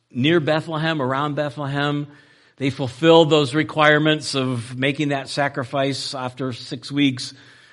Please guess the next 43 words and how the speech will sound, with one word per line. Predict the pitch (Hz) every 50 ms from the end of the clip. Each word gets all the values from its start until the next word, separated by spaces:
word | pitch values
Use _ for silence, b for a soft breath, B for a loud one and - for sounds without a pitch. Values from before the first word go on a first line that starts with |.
| B B B
Now | 120 135 139 143
Mary | 143 135 139 139 139 135 139 139 135 127
is | 123 123 -
ceremonially | - 143 139 139 135 143 139 139 135 135 131 131 127 123
clean, | 123 127 131 127 127 123 123 123 123 120 113 117 B B B B -
and | 113 113 113
now | 120 123 120 117
they | 113 113 104
go | 98 113 110 113
back | - 104 104 101 101 -
home. | - 104 101 101 98 98 98 98 98 B B B B B B B B B -
And, | 101 95 95 98 95 95 98 92 95
um, | 104 98 95 92 95 B B B B B B
here's | B 139 135 135 123 107
this | 113 110 104 - - - - -
summary | - - - 151 151 160 165 156 151 131
verse, | 98 92 101 95 104 147 175 - - -
and | 113 101 101 101 101 - -
other | 117 127 127 127 120
than | 104 120 117 110 110 107 110 - - - -
the | 107 104
story | - - - 127 123 123 120 107
that | 101 113 82
we | 98 101 98 95 98 80
saw | - - 127 117 113 110
portrayed | 104 - - 110 104 - - 127 123 120 120 113 113 110 104 -
about | 104 98 110 104 101 101 - - _ _ _ _ _
Jesus | 104 - - 120 120 113 123 113 -
going | - - 117 113 110 101
to | 98
the | 98 98
temple | 90 - 143 160 151 - 123 107 107 107 104
and | 95 98 104 110
with | 110 104 101
his | 104 98 -
parents | - 131 135 143 143 131 120 - -
and | 107 98
being | 101 107 104 101
forgotten | 92 - 104 92 92 131 180 208 - - 107 104
when | 104 98
he | 98 98
was | 95 92 -
twelve, | - 104 104 104 104 123 185 220 196 B